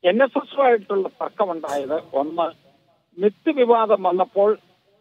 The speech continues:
ആരാധനാ സ്വാതന്ത്ര്യത്തെ അതോടൊപ്പം വിശ്വാസത്തെ ചോദ്യം ചെയ്തു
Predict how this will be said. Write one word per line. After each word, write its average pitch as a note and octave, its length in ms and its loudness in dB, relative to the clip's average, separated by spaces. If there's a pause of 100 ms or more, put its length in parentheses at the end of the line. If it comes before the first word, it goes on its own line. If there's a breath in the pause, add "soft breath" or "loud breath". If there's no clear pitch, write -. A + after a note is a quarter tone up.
(200)
ആരാധനാ A#3 720 0
സ്വാതന്ത്ര്യത്തെ G3 760 -4 (260)
അതോടൊപ്പം F3 520 -4
വിശ്വാസത്തെ G#3 760 -6 (600)
ചോദ്യം G3+ 340 -2
ചെയ്തു F3+ 380 -2